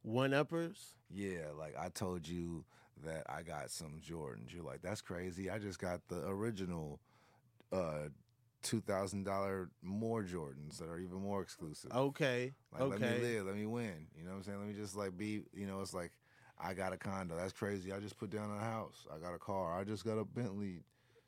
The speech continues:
Speaker 1: Got
Speaker 2: truck."
Speaker 1: you.
Speaker 2: You know, one-uppers.
Speaker 1: Do you
Speaker 2: Name
Speaker 1: think
Speaker 2: droppers.
Speaker 1: Name droppers, one-uppers.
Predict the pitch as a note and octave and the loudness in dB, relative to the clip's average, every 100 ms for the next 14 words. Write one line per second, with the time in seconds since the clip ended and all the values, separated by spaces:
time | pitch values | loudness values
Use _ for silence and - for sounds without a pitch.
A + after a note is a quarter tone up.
0 | - G#2 B2+ A2+ F#2 G2+ F2+ E2 - _ | -4 4 6 6 2 -4 -8 -10 -16 _
1 | _ _ _ _ _ _ - A#2 F2 D#2 | _ _ _ _ _ _ -4 0 0 -4
2 | F2 - F2+ A#2+ A#2 - E2+ D2+ - - | -8 -6 0 2 2 0 -6 -8 -12 -16
3 | _ _ - C3+ A2+ C#3+ E3 F3 F3+ A#2 | _ _ -14 -10 6 6 8 6 4 6
4 | D#3+ D#3+ B2 G#2+ G2+ F#2 F#2+ F#2+ - - | 8 8 8 8 8 6 0 -4 -8 -14
5 | - _ A#2 C3+ D3+ D3 C#3+ C#3 C3 C#3 | -18 _ 2 6 6 6 6 6 6 2
6 | B2 B2+ C3+ C3 A#2+ - A#2 A2 A2 | 4 4 6 6 2 0 -4 -4 -8